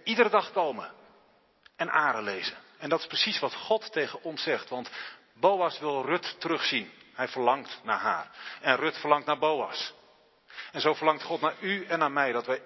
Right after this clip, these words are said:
iedere dag opnieuw onze Bijbel openslaan, onze knieën vouwen. En dat we zeggen, "Heer, hier ben ik. Ik moet het weer uit uw hand hebben. Ik ga aren lezen op uw akker."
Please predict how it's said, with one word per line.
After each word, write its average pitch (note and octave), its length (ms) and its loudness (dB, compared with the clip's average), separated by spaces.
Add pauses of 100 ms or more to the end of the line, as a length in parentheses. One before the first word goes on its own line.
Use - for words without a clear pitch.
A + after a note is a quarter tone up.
iedere G3 280 4
dag F3 200 2
opnieuw B2 380 -6 (880)
onze B2 200 -8
Bijbel E3 380 8
openslaan, D3 680 0
onze - 260 -10
knieën D3+ 360 2
vouwen. G#2+ 460 -2 (640)
En B2 60 -8
dat A#2 80 -8
we G#2+ 60 -10
zeggen, A2 260 -2
"Heer, B2 300 2 (160)
hier B2 140 -6
ben F2+ 140 -8
ik. - 140 -16 (1120)
Ik - 80 -20
moet A#2 100 -10
het A2+ 120 -6
weer A2 120 4
uit G#2 200 0
uw C3+ 160 -8
hand A2+ 220 -2
hebben. - 280 -10 (1200)
Ik C3 100 -20
ga - 200 -2
aren D3+ 360 4
lezen C#3 320 -2
op B2+ 240 -10
uw D3 180 -8
akker." C#3+ 280 -2